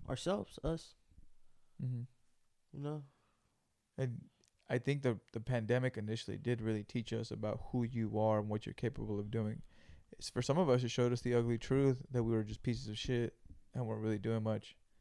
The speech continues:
Speaker 2: Some of us stayed that way. Some of us adjusted and made the changes. And I think that's where we're at now again, is just how are we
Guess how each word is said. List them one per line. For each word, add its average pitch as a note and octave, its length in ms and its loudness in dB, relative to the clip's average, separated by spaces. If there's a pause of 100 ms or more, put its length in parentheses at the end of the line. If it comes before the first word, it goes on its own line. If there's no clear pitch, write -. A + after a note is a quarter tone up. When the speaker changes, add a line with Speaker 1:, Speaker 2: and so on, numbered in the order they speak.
(280)
Speaker 2:
Some B2+ 140 -4
of B2+ 120 2
us A#2 80 -4
stayed C#3 240 2
that F3 160 2
way. G3 340 0
Some - 200 -4
of A#2+ 140 -2
us A#2+ 140 -2
adjusted A2 640 0 (480)
and A#2+ 140 -2
made A#2 160 0
the G#2+ 60 -6
changes. A2 580 -4 (800)
And B2 100 0
I B2 80 2
think C3+ 320 -2
that's B2+ 220 2
where B2 80 2
we're A#2+ 160 4
at A2+ 160 2
now A#2 220 2
again, A#2+ 340 0
is A2+ 140 -2
just A2+ 340 -2 (100)
how B2+ 320 2
are B2+ 120 6
we A#2+ 520 2